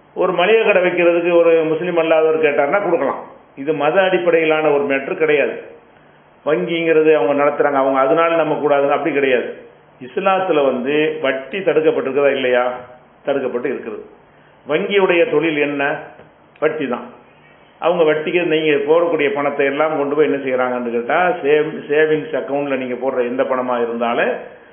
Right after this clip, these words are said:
அது பெரிய பெரிய நிறுவனங்களுக்கு என்ன செய்வாங்க, வட்டிக்கு கொடுப்பார்கள். அதுல ஒரு பெரிய அளவுல அவங்க வட்டியை வாங்கி உங்களுக்கு சின்ன அளவுல உங்களுக்கு ஒரு வட்டி பகுதி உங்க கணக்குல வர வைப்பார்கள்.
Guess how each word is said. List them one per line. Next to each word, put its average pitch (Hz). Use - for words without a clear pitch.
அது 156
பெரிய 170
பெரிய 151
நிறுவனங்களுக்கு 156
என்ன 139
செய்வாங்க, 139
வட்டிக்கு 143
கொடுப்பார்கள். 120
அதுல 175
ஒரு 165
பெரிய 160
அளவுல 151
அவங்க 143
வட்டியை 135
வாங்கி 131
உங்களுக்கு 165
சின்ன 170
அளவுல 156
உங்களுக்கு 151
ஒரு 135
வட்டி 139
பகுதி 131
உங்க 135
கணக்குல 135
வர 156
வைப்பார்கள். 139